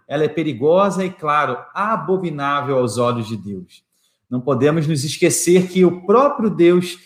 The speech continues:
se encontra por trás dos governos do mundo, usando-os para os seus propósitos e, claro, para a sua glória. Ele os usa, sobretudo, como um instrumento para conter o mal.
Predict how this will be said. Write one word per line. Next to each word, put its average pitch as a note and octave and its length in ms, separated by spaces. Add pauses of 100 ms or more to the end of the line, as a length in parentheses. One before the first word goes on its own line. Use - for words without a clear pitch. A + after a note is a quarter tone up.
(180)
se - 240
encontra G3+ 580
por - 300
trás C4+ 640
dos F#3 180
governos E3 640
do D#3 120
mundo, C#3 380 (320)
usando-os F3 840
para D#3+ 220
os D#3 100
seus E3 180
propósitos D3 1040
e, D3+ 60
claro, C3 480 (360)
para C#3 360
a - 20
sua B2 360
glória. G2 420 (240)
Ele C#3 200
os C3 200
usa, E3+ 320
sobretudo, F#3 800 (260)
como F#3 300
um A3 40
instrumento A3+ 1080
para E3 300
conter D3 420
o C3 60
mal. G2 560